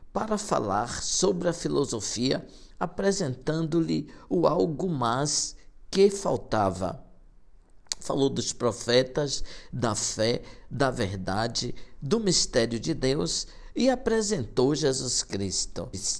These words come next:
No ano cento e trinta, foi batizado na cidade de Éfeso, substituindo a filosofia de Platão pela verdade de Cristo, tornando-se historicamente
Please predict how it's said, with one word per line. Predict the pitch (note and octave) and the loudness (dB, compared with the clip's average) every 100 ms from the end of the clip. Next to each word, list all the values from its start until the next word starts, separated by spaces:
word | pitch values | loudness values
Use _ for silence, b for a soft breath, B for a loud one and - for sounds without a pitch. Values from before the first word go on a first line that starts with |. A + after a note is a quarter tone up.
| - | -8
No | C3 F3+ D#3+ | -6 0 2
ano | A2+ A2 A2 G#2+ G#2 A2 G#2 | 2 0 -2 -2 -4 -4 -2
cento | - - - B2 G#2+ | -2 6 8 8 4
e | G#2+ | -6
trinta, | - C3+ D3 C3+ - F2+ B B B | -2 0 0 -2 -4 -6 B B B
foi | - F#3+ F3+ | -4 2 4
batizado | C#3+ C3+ - G#2 F#2 G#2+ A#2+ - A#2+ | 4 0 0 -2 0 0 0 -2 -4
na | A#2 | -4
cidade | A2+ A#2+ A2 A2 A2+ | -2 -2 -2 -2 -2
de | C#3 | -2
Éfeso, | G3 C#3+ - A2 F#2+ G2+ B B B B | 0 0 0 -2 -2 -6 B B B B
substituindo | - - A#3 F#3+ - F#3 - B2 A#2 A#2+ G#2 G#2+ B B | -4 -2 0 2 0 -2 -2 -2 0 -2 -2 -4 B B
a | - | -4
filosofia | - F3+ D3 C#3+ B2 G#2 - A#2 A#2+ G#2+ - - | -2 0 2 0 -4 -4 -4 0 0 0 -2 -6
de | G#2+ | -10
Platão | G#2+ - - - B2 C3 E3+ B B B - | -6 -2 -2 0 0 0 -2 B B B -2
pela | G3+ F#3 F3+ | 0 2 0
verdade | D3+ A2 G#2 A#2+ C#3+ C3+ | 0 -2 0 2 2 0
de | A#2 A2+ | -4 -6
Cristo, | - G2+ B2 - - F3 B B B - | -4 0 0 0 -4 -10 B B B -2
tornando-se | G3+ F3+ C#3 D3 C#3+ - - - - | 0 2 0 0 0 0 0 0 -2
historicamente | D#3 - - F#3+ E3+ - C3 G2+ A2+ A#2 - | -2 -2 -2 -2 -2 -2 -2 -2 -4 -2 -4